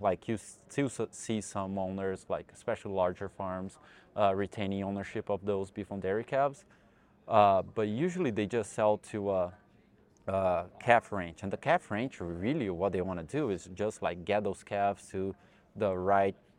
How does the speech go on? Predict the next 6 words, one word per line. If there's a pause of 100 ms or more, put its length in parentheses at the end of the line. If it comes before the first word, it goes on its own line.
(120)
uh, (600)
weight, (1080)
the
cheapest
way (100)
possible,